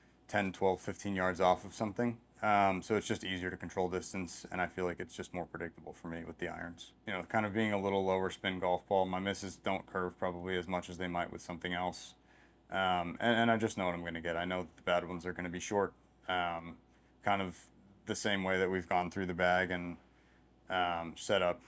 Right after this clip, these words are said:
set up all the different clubs in, in a way where I feel like my misses are playable,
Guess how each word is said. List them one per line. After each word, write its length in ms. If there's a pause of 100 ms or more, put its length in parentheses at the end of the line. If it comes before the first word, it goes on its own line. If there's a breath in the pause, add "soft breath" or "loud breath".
(120)
set 240
up 140
all 160
the 80
different 280
clubs 560
in, 140
in 120
a 60
way 200
where 160
I 60
feel 200
like 340 (460 soft breath)
my 120
misses 380
are 120
playable, 580